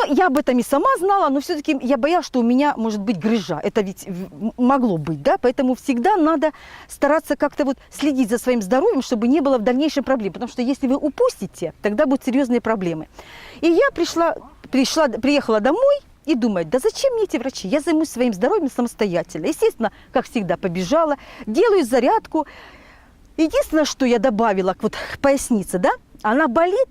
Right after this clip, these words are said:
а я бегу, я делаю упражнения, наклоны, она ж болит, потому что боль существует определенная, да. И я думаю, попробую я вот это упражнение для спины. Кладу вот так ногу,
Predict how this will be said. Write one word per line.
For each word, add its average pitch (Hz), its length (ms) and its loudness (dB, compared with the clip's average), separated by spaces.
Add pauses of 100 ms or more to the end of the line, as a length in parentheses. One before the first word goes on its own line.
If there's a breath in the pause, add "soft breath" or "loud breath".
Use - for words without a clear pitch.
а 180 100 -4
я 196 160 0
бегу, 214 520 0 (280 loud breath)
я 277 160 2
делаю 330 320 2
упражнения, 330 560 -2
наклоны, 339 540 0
она 180 220 -2
ж 175 80 -4
болит, 269 360 2 (160)
потому 202 300 -2
что - 300 0 (120)
боль 294 480 2
существует 240 540 -4
определенная, 185 580 -4
да. 320 140 0 (600 loud breath)
И 277 60 -2
я 480 140 2
думаю, 262 300 2
попробую 415 420 2
я 403 80 4
вот 381 140 0
это 359 160 0
упражнение 208 760 -2 (220)
для 220 160 -2
спины. 214 460 -2 (840 loud breath)
Кладу 262 300 0
вот 214 160 -4
так - 160 -4
ногу, 349 480 2